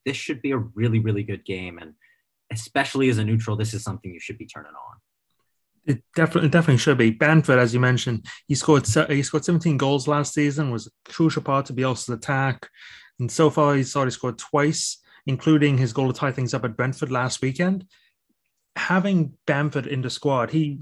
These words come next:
Speaker 2: was really a surprise last season, eh, 'cause everyone thought he was just a championship striker. And with, through his success last year, he got himself into, uh, in and around the England squad even. So to have him back in the squad, to have this Leeds squad finally back healthy, a Leeds squad that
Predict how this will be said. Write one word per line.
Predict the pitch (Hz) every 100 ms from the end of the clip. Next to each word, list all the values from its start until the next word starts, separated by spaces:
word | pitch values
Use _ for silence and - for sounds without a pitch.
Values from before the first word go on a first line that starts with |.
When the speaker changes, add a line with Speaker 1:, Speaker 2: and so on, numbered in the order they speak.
| 139
Speaker 2:
was | 143 175
really | 220
a |
surprise | - - 131 156 160
last | 117 -
season, | 117 117
eh, | 131
'cause | 139 143
everyone | 185 147
thought | 143
he | 143
was | 120
just | 127 120
a |
championship | 143 139 131 - -
striker. | 135 135 131 110 - - - - _
And | 135 131 131 131
with, | 156 131 -
through | 160
his | 151 165
success | 156 - 156 165
last | 120 120 -
year, | 120
he |
got | 117 135
himself | 127 131 120
into, | - 143 135 131 123
uh, | 120
in | 147
and | 147
around | 131 135 131
the |
England | 131 151 135
squad | - 113 107 107
even. | 104 98 95 - - - -
So | - 160 143 135 123 123 -
to | - 135
have | - 170 180
him | 180
back | 143 135 160 165 -
in | 139
the | 135
squad, | - 127 131 143
to | -
have | - 165
this | 185 165
Leeds | 143 156 -
squad | 151 135
finally | - 151 151
back | 143 131 -
healthy, | 151 143 120
a |
Leeds | 113 147 143
squad | - 143 135
that | 123